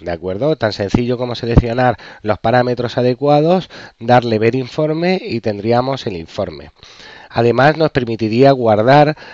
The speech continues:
estos informes que hemos definido con estos parámetros para posteriormente poder reutilizarlos. Sencillamente dándole guardar como, podríamos escribir actualizaciones importantes, dirección,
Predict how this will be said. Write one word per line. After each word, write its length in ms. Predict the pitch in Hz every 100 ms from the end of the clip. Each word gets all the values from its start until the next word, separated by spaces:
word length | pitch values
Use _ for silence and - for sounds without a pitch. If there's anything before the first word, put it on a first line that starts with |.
| -
estos 380 | 127 - 127 135
informes 460 | 127 139 135 127
que 100 | -
hemos 260 | 110 120 120
definido 480 | 117 - 120 135 117
con 140 | 98
estos 200 | 104 123
parámetros 720 | - 127 139 156 151 170 185 - - - -
para 220 | 123 131
posteriormente 680 | 123 - 113 120 120 131 139
poder 320 | 123 113 123
reutilizarlos. 1000 | 131 123 107 92 85 - 92 73 69 - -
Sencillamente 680 | - - 95 110 117 123 123
dándole 360 | 101 110 113 104
guardar 500 | 92 90 87 104 123
como, 460 | 151 156 165 208 - - - -
podríamos 560 | - 101 110 110 107 -
escribir 480 | - 120 123 127 107
actualizaciones 1000 | 107 - 104 101 104 - 117 120 123 139
importantes, 920 | 120 120 110 120 117 143 131 101 95
dirección, 760 | 101 101 95 143 151 175 214